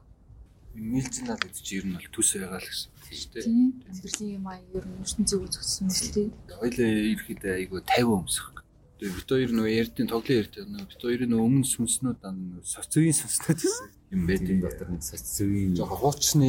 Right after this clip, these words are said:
Speaker 1: одоо
Speaker 3: хуучны хүмүүс
Speaker 1: тавилга
Speaker 3: байдаг.
Speaker 1: маяг ч юм уу. Хуучны тэр юмсад бас их дуртай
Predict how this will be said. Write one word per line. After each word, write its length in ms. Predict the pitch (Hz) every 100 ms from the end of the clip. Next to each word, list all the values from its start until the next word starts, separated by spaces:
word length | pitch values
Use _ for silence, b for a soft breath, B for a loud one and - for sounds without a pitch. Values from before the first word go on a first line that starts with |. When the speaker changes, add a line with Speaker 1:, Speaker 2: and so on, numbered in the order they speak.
| 120
Speaker 1:
одоо 220 | 107 113
Speaker 3:
хуучны 220 | 107 104
хүмүүс 260 | 98 92 95
Speaker 1:
тавилга 240 | 170 98 101
Speaker 3:
байдаг. 240 | 98 -
Speaker 1:
маяг 200 | 104 113 98
ч 20 | 95
юм 100 | -
уу. 160 | 85 80 -
Хуучны 480 | 135 135 - 139 123 117 107 104
тэр 140 | - 98 95 -
юмсад 400 | 107 - 117 -
бас 240 | - -
их 60 | -
дуртай 340 | 85 - -